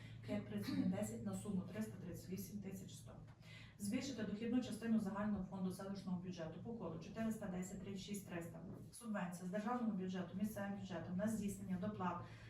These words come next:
педагогічним працівникам закладів загальної середньої освіти на суму дев'ятсот тридцять сім тисяч триста гривень. Згідно постанови Кабінету Міністрів України номер тисяча п'ятсот п'ятнадцять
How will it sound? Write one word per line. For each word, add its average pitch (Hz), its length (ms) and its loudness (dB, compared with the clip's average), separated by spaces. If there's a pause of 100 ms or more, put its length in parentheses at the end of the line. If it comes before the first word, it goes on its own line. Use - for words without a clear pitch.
(120)
педагогічним 220 560 4
працівникам 202 600 0
закладів 190 400 0
загальної 202 360 4
середньої 190 400 2
освіти 202 380 -2
на 214 140 4
суму 185 360 2
дев'ятсот 185 420 -2
тридцять 185 360 -2
сім 180 160 -2
тисяч 185 300 -2
триста 185 380 -4
гривень. 175 420 -2 (920)
Згідно 220 380 4
постанови 202 460 2
Кабінету 202 420 2
Міністрів 196 380 2
України 185 440 4
номер 196 260 2
тисяча 190 320 -4
п'ятсот 190 300 -6
п'ятнадцять 185 460 0